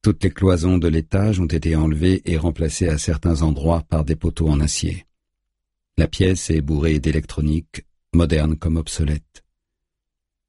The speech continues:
Johan Jönsson est un homme assez petit portant une moustache noire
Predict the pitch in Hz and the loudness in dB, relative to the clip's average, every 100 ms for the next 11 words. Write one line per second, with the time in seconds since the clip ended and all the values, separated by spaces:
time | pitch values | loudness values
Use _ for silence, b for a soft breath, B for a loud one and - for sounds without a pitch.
0 | _ _ _ _ _ _ _ _ 92 95 | _ _ _ _ _ _ _ _ 2 4
1 | 101 92 92 87 98 104 104 87 92 90 | 4 4 2 2 2 4 4 2 0 0
2 | 90 90 - 110 92 - 123 - 98 - | 2 0 0 0 -2 0 -2 0 0 0
3 | 92 90 82 85 - 85 78 - 82 82 | 0 0 0 0 0 0 0 2 4 4
4 | 80 82 78 | 4 2 -2